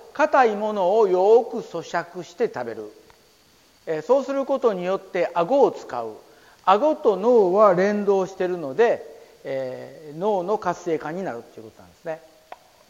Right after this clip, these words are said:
ですから、これは私の貧乏根性ですけども、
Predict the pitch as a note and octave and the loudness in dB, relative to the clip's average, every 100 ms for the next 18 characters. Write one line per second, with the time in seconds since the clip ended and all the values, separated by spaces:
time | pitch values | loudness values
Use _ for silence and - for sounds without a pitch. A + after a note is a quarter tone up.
0 | _ _ _ _ _ - _ _ _ - | _ _ _ _ _ -20 _ _ _ -20
1 | _ _ _ _ _ - E3 - C#3+ C3+ | _ _ _ _ _ -14 -14 -6 -4 -4
2 | A#2+ - - _ _ _ _ _ _ - | -6 -14 -20 _ _ _ _ _ _ 6
3 | B3+ B3+ B3 A#3+ - - - - - - | 8 12 12 12 4 -10 -16 -18 -20 -16
4 | - F3+ F#3+ G3+ G#3 G3+ - F3+ E3+ E3 | -8 -6 -4 -2 -2 -2 -12 -10 -4 -4
5 | E3 F#3 D3 A#2 A#2 - G#2+ G2+ | -2 -4 -6 -8 -14 -16 -18 -20